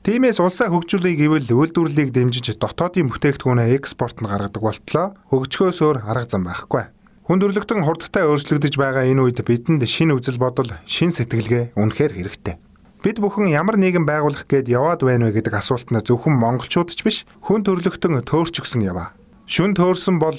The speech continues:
хаашаа явахаа үүр цайхаар баримжаална. Хаана ямар нийгэмд амьдраад байна гэдэг хэнд ч ойлгомжгүй байна. Америк, Франц, Герман, Оросын холбооны улс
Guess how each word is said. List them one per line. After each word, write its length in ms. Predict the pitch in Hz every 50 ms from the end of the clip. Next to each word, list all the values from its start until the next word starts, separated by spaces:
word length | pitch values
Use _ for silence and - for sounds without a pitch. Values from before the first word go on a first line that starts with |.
| - -
хаашаа 400 | - - 165 196 190 - 185 160
явахаа 400 | 147 143 127 - - 135 127 123
үүр 240 | 139 170 185 180
цайхаар 400 | - - 123 113 - - 104 104
баримжаална. 640 | - 101 107 117 127 120 143 120 107 - - 104 - - _
Хаана 400 | - - 165 196 208 190 165 160
ямар 240 | 165 175 180 165 156
нийгэмд 400 | 151 151 147 147 151 143 143 120
амьдраад 400 | 120 117 123 123 123 117 - 107
байна 160 | 101 101 101
гэдэг 240 | 104 - - 147 - - - - -
хэнд 160 | 123 131 139 165 190
ч 160 | - - -
ойлгомжгүй 560 | - 104 113 120 120 - 98 92 90 - - 85
байна. 240 | 78 82 - - - - - - - - _ _ - -
Америк, 400 | 127 147 180 202 208 202 202 - - -
Франц, 400 | - 175 180 180 175 160 - -
Герман, 480 | - 147 143 151 156 160 165 151 120
Оросын 480 | 104 92 107 110 - - - 165 131 120
холбооны 320 | - - 110 107 107 123
улс 240 | 160 - - -